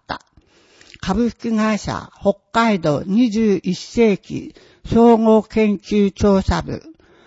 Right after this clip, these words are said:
特任審議役、木本氏を招き、街が素敵になる仕掛けと題して講演されました。札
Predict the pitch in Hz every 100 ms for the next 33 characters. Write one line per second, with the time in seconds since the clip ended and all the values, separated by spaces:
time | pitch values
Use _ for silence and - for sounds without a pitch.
0 | _ _ - 180 233 233 220 220 - -
1 | 214 196 202 196 165 156 - - - _
2 | _ _ - 254 233 208 160 147 - 208
3 | 156 151 139 147 _ - _ _ _ _
4 | 175 170 - 220 196 196 - 240 - 220
5 | 208 214 196 165 - 165 160 156 147 _
6 | _ _ _ 240 - - 190 208 190 -
7 | 202 - - 214 202 180 175 185 165 151
8 | 127 - - - - _ _ _ _ _
9 | _ - 185 180